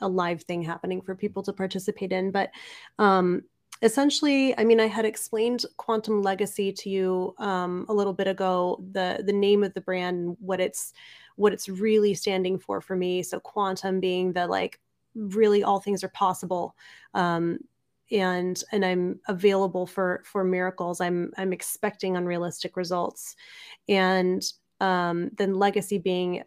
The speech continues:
uh, being intentional about the moments, that the moments are actually the things that make up what we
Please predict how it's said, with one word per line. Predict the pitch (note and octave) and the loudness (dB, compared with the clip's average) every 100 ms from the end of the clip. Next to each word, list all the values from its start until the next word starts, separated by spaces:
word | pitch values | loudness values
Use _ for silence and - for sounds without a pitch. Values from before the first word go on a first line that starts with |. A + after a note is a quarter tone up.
| - | -8
uh, | F3+ E3+ E3 | -6 -4 -2
being | A#3 A#3+ | 0 2
intentional | G#3+ - - G#3 - F3+ - | 2 0 -2 -2 0 0 0
about | E3+ F3 | 0 -2
the | F3+ | 0
moments, | F3+ F3+ F3 F3 E3 - | 0 2 2 0 -2 -6
that | - F3+ | -8 -6
the | F3+ | -2
moments | F#3 F#3+ G3+ F#3 | 0 2 0 0
are | F3+ | -2
actually | F#3 F#3 - F#3 | -4 -4 -4 -4
the | F3 | -2
things | F3 F#3 F3+ | -2 -2 0
that | F#3 | 0
make | F#3 F3+ F3 F3+ | 0 0 0 0
up | E3 - - | -2 -2 -4
what | F3+ F#3 | -2 0
we | F#3 F3+ F3 | 2 2 0